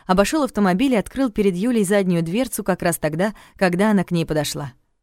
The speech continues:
«Вам совсем не обязательно это делать», с улыбкой заметила Юля,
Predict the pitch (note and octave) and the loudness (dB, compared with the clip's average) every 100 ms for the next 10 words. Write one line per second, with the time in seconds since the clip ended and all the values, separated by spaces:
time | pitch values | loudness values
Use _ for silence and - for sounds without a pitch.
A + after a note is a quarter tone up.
0 | _ B3 A#3+ B3 C4+ B3+ D4+ D4+ C#4+ B3 | _ 0 2 2 2 0 0 0 0 0
1 | F3+ F3 E3+ D#3+ D#3+ D#3 D#3 - _ _ | 0 0 -2 -2 -4 -6 -8 -12 _ _
2 | _ _ _ - G3+ F3+ - F3 E3+ E3+ | _ _ _ -4 0 2 0 -2 0 0
3 | D#3+ E3 D#3+ G3+ A3 | 0 -2 0 0 0